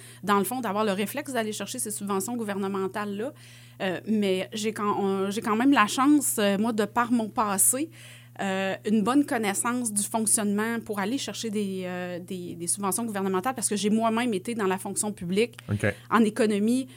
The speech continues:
Speaker 1: euh, ministère de l'économie, ministère de l'environnement, euh, pas d'environnement, pardon, ressources naturelles. Pendant vingt ans, je gérais les programmes, je sais comment ça fonctionne, je sais qu'est-ce qu'on doit mettre de l'avant. Fait que notre taux de succès est, est, est bon.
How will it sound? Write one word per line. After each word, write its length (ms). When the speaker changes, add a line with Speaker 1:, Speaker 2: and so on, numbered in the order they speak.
Speaker 1:
euh, 140
ministère 300
de 40
l'économie, 380
ministère 340
de 60
l'environnement, 760
euh, 380
pas 120
d'environnement, 540
pardon, 240
ressources 320
naturelles. 500
Pendant 360
vingt 360
ans, 160
je 180
gérais 260
les 80
programmes, 400
je 100
sais 180
comment 220
ça 100
fonctionne, 380
je 80
sais 160
qu'est-ce 160
qu'on 120
doit 220
mettre 160
de 60
l'avant. 260
Fait 80
que 80
notre 140
taux 80
de 80
succès 520
est, 80
est, 420
est 40
bon. 160